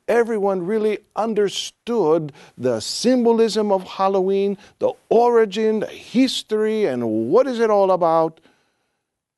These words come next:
And, you know, that's precisely what, uh, was written into our program by, uh, D-,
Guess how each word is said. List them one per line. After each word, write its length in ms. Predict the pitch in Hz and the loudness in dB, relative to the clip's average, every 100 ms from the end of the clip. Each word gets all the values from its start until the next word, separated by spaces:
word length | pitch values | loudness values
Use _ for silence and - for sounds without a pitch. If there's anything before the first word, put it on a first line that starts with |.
| _ - | _ -4
And, 180 | 190 202 | -2 0
you 80 | |
know, 180 | 208 202 | 0 0
that's 220 | 196 185 | -2 -6
precisely 720 | - 175 - 165 160 - 139 | -10 -10 -6 -6 -6 -8 -8
what, 440 | 131 123 131 - 131 | -6 -4 -4 -4 -4
uh, 300 | 117 113 110 _ _ | -2 -2 -6 _ _
was 240 | 120 120 | -10 -8
written 300 | 110 139 135 | -4 -6 -4
into 360 | 131 147 135 113 | -6 -6 -6 -6
our 140 | 110 | -6
program 560 | 101 - 107 104 101 98 | -6 -6 -6 -6 -10 -10
by, 340 | 104 104 104 101 - _ - | -6 -6 -8 -12 -20 _ -12
uh, 180 | 110 | -10
D-, 140 | 104 | -10